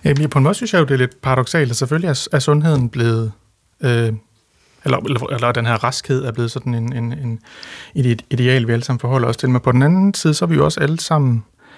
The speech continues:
præpatienter, er der nogen, der har sagt. Altså, at vi, øh, vi, vi går alle sa-, alle sammen på en eller anden måde og arbejder med ideen om, at vi bliver syge på et tidspunkt, når det handler om at forskyde den diagnose så lang tid som overhovedet muligt. Så man kan sige, ja, raskheden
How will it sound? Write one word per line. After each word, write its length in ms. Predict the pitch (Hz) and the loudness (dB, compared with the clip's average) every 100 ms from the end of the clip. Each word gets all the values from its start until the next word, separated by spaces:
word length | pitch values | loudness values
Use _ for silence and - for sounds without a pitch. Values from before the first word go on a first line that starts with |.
| - - - - - _ _ | -20 -20 -20 -20 -20 _ _
præpatienter, 580 | - 208 131 117 113 110 - - - | -2 0 0 0 -2 -6 -14 -16 -4
er 60 | 117 | -2
der 60 | |
nogen, 160 | 107 107 | 0 0
der 60 | |
har 120 | 113 - | 0 -2
sagt. 320 | - 110 - | -2 -4 -4
Altså, 180 | 127 120 | -2 0
at 120 | 120 | 0
vi, 160 | 131 131 | 0 0
øh, 340 | 135 143 139 | -2 -4 -6
vi, 320 | 143 139 135 139 156 | -4 -2 -4 -6 -8
vi 80 | 156 | -8
går 260 | 151 175 165 | 0 2 4
alle 140 | 170 | 2
sa-, 260 | 165 180 156 | -2 -2 0
alle 140 | 165 | 0
sammen 160 | 175 151 | 0 0
på 60 | |
en 40 | 151 | 0
eller 60 | 151 | 0
anden 60 | 143 | 0
måde 120 | 147 | 0
og 140 | 135 | 2
arbejder 260 | 147 156 131 | 2 2 2
med 140 | 120 | 0
ideen 360 | 131 123 147 127 | -2 -2 0 0
om, 140 | 123 | -2
at 80 | 127 117 | -4 -4
vi 80 | 123 | -6
bliver 260 | - 123 | -2 -2
syge 300 | 123 139 147 | -2 -2 -2
på 140 | 151 123 | 0 -2
et 80 | |
tidspunkt, 360 | - 156 - 147 | 0 -4 -2 -2
når 60 | 123 | -2
det 120 | 123 | 0
handler 220 | 131 139 | 0 0
om 100 | 131 | 0
at 60 | 123 | -2
forskyde 500 | 139 - - 165 120 | -4 -2 0 2 2
den 220 | 123 139 | -2 -2
diagnose 580 | 135 117 117 120 - - - - - - | 0 0 0 -2 -6 -8 -10 -20 -20 -6
så 120 | - | 0
lang 220 | 131 143 | 0 0
tid 200 | - 127 - | -4 -4 -4
som 220 | - 120 | -2 0
overhovedet 520 | 120 113 120 120 - _ | 0 -2 0 -2 -4 _
muligt. 400 | 120 110 113 117 | -2 0 0 0
Så 80 | 127 | 0
man 100 | 120 | 0
kan 100 | - | 0
sige, 200 | 147 143 | 0 2
ja, 160 | 131 151 _ _ _ _ _ _ _ - | 2 0 _ _ _ _ _ _ _ -4
raskheden 420 | 151 180 - 147 | -2 -2 -2 0